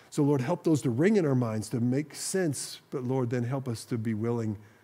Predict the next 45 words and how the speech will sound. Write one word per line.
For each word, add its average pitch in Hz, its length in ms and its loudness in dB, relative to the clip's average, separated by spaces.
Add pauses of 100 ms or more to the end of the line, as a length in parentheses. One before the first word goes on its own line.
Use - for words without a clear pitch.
(600)
to 120 140 -4
apply 127 360 -2
those - 500 -12
with - 160 -12
your 107 100 -4
strength. - 400 -16 (1500)
For 143 120 4
anyone 160 480 6
under 139 180 6
the - 20 0
sound 135 240 0
of 131 60 4
my 123 140 2
voice, 117 320 0
God, 110 300 -2
that 104 120 -4
has 110 180 -2
not 120 280 -2
yet 127 180 -2
received 117 360 -2
Christ 117 340 -2
as 113 80 -6
Savior, 117 500 -6 (100)
please 113 720 -4 (100)
draw 107 280 -2
them. 107 300 -6 (1120)
Help 143 200 2
them 127 140 4
to 120 80 4
see 135 280 4
that 120 180 0
this 143 220 2
is 120 160 0
their 117 160 2
need. 117 360 0
This 127 220 -2
is 120 160 -4
what 120 200 -4 (220)
they, 123 200 2
they 127 380 0
need 123 240 2
salvation, 113 640 0
they 107 60 -2
need 110 200 -2
forgiveness. 107 680 -6